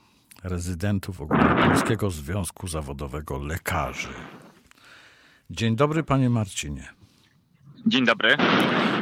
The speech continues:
Speaker 1: Dzień dobry. Jakieś mamy wyładowania na linii. Coś nam czeszczy.
Speaker 2: E, mam nadzie-, mam,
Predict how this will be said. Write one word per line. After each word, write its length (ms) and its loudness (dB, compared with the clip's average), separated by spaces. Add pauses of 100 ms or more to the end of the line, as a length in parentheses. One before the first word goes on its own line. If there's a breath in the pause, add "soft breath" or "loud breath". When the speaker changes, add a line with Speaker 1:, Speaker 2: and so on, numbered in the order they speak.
Speaker 1:
Dzień 120 2
dobry. 280 0
Jakieś 260 0
mamy 240 4
wyładowania 720 4
na 180 -2
linii. 400 -2 (680 soft breath)
Coś 260 -10
nam 180 -6
czeszczy. 420 0
Speaker 2:
E, 40 -2
mam 100 0
nadzie-, 240 0
mam, 220 0